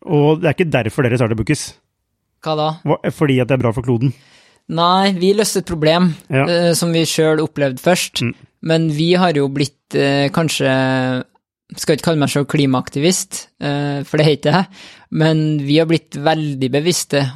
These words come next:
Speaker 2: og om, om vi om, eh, på et eller annet tidspunkt skulle ha gjort noe annet, så i hvert fall for min egen del, så kommer jeg kun til å jobbe med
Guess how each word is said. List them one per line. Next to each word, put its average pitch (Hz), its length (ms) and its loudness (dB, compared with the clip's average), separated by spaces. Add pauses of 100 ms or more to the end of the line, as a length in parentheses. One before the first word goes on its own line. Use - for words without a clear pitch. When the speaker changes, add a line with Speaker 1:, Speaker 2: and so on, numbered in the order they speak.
Speaker 2:
og 143 460 -2
om, 143 220 -4 (600)
om 160 160 0
vi 151 220 4
om, 151 340 0
eh, 147 400 0
på 156 140 -2
et 151 100 0
eller 160 100 0
annet 131 120 -8
tidspunkt 135 300 -4
skulle 143 240 -6
ha 135 80 0
gjort 135 180 -4
noe 147 140 -4
annet, 151 320 0
så 160 320 -2
i - 20 -4
hvert 151 160 0
fall 139 160 -2
for 175 120 -6
min 175 100 0
egen 151 280 2
del, 185 180 4
så 180 600 2 (200)
kommer 143 400 0
jeg - 80 -8 (600)
kun 147 240 0
til 147 140 0
å 139 120 2
jobbe 131 380 0
med 131 480 -2